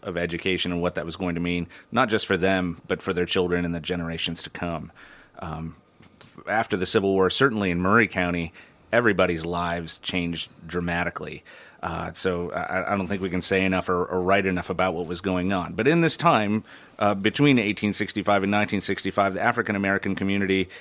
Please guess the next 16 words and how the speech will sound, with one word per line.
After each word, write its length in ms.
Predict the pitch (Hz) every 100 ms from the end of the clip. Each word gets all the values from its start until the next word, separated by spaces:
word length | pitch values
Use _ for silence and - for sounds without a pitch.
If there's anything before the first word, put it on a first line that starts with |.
| - -
is 180 | 101 90
making 460 | 104 110 113 104
that 300 | 90 90 90 -
incredible 520 | 98 - 107 101 95
shift 440 | - 113 98 -
to 100 | -
becoming 640 | 92 92 95 110 104 98 90 -
part 280 | - 113 104
of 80 |
the 80 | 87
community. 480 | - 101 107 92 85
They're 260 | 82 101 -
opening 380 | 101 101 95
churches, 540 | 95 - 151 - - -
they're 200 | 95 87
opening 520 | 98 - 98 95 92